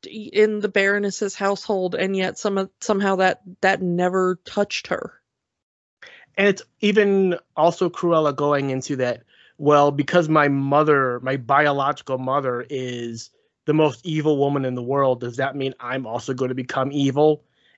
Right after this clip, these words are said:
Speaker 2: Am I also gonna be as sick and twisted as she is?"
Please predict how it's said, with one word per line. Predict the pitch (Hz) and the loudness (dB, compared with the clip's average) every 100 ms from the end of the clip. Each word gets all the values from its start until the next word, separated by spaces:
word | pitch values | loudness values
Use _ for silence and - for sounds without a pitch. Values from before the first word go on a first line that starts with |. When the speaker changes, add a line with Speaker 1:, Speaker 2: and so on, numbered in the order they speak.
| - | -6
Speaker 2:
Am | 120 | 0
I | 135 | 0
also | 127 156 | 2 2
gonna | 143 | 2
be | 139 135 | 4 2
as | 123 - - _ _ _ _ _ _ | 0 -6 -10 _ _ _ _ _ _
sick | - - - 180 151 | -12 -6 0 0 0
and | 135 | -4
twisted | - 143 131 160 | -2 -6 -4 -2
as | 131 | -2
she | - 135 135 | -4 -6 -4
is?" | 151 151 - | -2 -4 -8